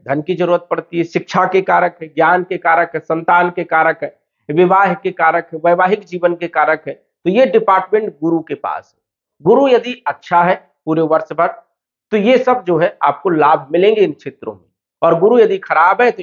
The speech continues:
इन क्षेत्रों में आपको परेशानी देखने को मिलने वाली है। शनि जो है ये आपके नौकरी के कारक है, आपके कर्म के कारक है। आपको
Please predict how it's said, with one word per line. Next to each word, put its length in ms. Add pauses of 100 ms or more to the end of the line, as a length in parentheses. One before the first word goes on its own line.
(120)
इन 140
क्षेत्रों 380
में 120
आपको 260
परेशानी 520
देखने 320
को 140
मिलने 280
वाली 260
है। 1120 (300)
शनि 300
जो 160
है 140 (500)
ये 80
आपके 280
नौकरी 400
के 140
कारक 400
है, 60
आपके 320
कर्म 380
के 180
कारक 400
है। 60 (840)
आपको 680